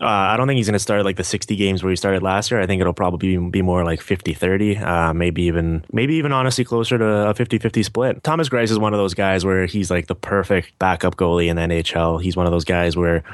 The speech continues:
you can play him into whatever, twenty to thirty times, and, and he's gonna put up really nice numbers, and, and you can trust him. And, and that's definitely a luxury. I mean, I feel like the Islanders kinda learned that last year during the, the Chad Johnson debacle. So, um, I, I,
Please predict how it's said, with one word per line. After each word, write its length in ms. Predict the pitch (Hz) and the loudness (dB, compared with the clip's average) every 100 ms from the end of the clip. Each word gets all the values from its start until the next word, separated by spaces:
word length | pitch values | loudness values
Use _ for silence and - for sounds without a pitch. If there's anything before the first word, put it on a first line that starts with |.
| - - | -14 -6
you 100 | 90 | -2
can 120 | 95 | -2
play 240 | 95 95 | 0 0
him 320 | 90 87 85 - | 0 0 -2 -4
into 240 | 80 87 - | -4 -4 -2
whatever, 340 | - 82 80 | 0 0 0
twenty 300 | 82 90 87 | 0 0 0
to 80 | 85 | 0
thirty 260 | 92 90 87 | 0 0 0
times, 360 | 92 90 87 | 0 0 0
and, 220 | 90 90 95 | 0 0 0
and 120 | 90 | -2
he's 160 | 87 | 0
gonna 160 | 90 87 | 0 0
put 160 | 98 90 | 0 -2
up 140 | - | 0
really 240 | 90 87 | 0 0
nice 260 | 87 87 82 | 2 0 0
numbers, 440 | 90 87 90 87 | 0 0 0 0
and, 180 | 90 90 | 0 0
and 100 | 98 | 0
you 60 | 92 | 0
can 140 | 92 | 0
trust 320 | - 92 85 | 0 0 0
him. 120 | 95 92 | 0 0
And, 120 | 101 | 0
and 240 | 127 131 | 0 0
that's 160 | 131 117 | 0 0
definitely 300 | 120 117 110 | -2 0 0
a 80 | 101 | 2
luxury. 440 | 101 98 95 92 | 0 2 0 0
I 60 | 90 | 0
mean, 180 | 90 | -2
I 80 | 85 | -2
feel 100 | 107 | 0
like 140 | 101 95 | 0 2
the 60 | |
Islanders 440 | 95 98 101 98 92 | 2 2 2 0 0
kinda 220 | 101 98 | 0 0
learned 200 | 98 90 | 0 0
that 180 | 95 92 | 0 2
last 320 | 92 92 - | 0 0 -2
year 120 | 95 | -2
during 260 | 92 92 90 | -2 -2 0
the, 260 | 90 87 | 2 0
the 140 | 85 98 - | 0 -4 -4
Chad 280 | 92 95 95 | -4 0 0
Johnson 360 | 92 95 95 95 | 2 0 2 0
debacle. 500 | 90 90 87 90 85 | 0 0 0 -2 -4
So, 320 | - 87 82 - | 0 0 0 -2
um, 560 | 101 92 90 85 - 110 | 0 0 0 -2 -4 -2
I, 200 | 110 101 | -2 0
I, 160 | 107 | -2